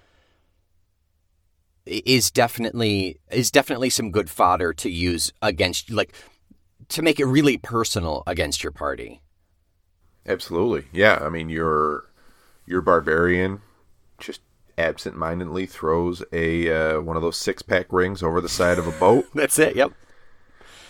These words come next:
Speaker 2: And then a big tidal wave comes, and all of a sudden the N P C is dragged out to sea.
Speaker 1: Yep, the, the Lord of the
Speaker 2: And
Speaker 1: Seagulls is pissed.
Speaker 2: Exactly, and you, you presume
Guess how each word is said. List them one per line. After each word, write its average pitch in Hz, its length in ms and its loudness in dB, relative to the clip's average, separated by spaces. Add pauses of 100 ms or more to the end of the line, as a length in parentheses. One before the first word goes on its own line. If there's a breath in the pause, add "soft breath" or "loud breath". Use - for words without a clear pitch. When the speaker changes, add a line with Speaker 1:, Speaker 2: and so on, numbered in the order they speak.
Speaker 2:
And 87 180 0
then 87 480 0 (640)
a 104 60 2
big 92 280 0
tidal 104 340 4
wave 107 280 4
comes, 123 400 2
and 107 180 -2
all 101 100 4
of 101 60 4
a 101 60 0
sudden 101 200 0
the 101 140 -2
N 101 140 -4
P 107 160 -8
C 110 280 -4
is 95 140 -6
dragged 92 400 2
out 104 220 2
to 101 80 -10
sea. 85 360 -8 (120)
Speaker 1:
Yep, 110 140 0 (140)
the, 104 300 0
the 110 120 0
Lord 113 280 4
of 95 80 -2
the 92 60 0
Speaker 2:
And 98 100 2
Speaker 1:
Seagulls 90 560 2
is 80 140 -4
pissed. - 520 -4 (640)
Speaker 2:
Exactly, 95 640 -2
and 90 140 -4
you, 90 320 -4
you 80 640 -8 (1400 soft breath)
presume 117 680 4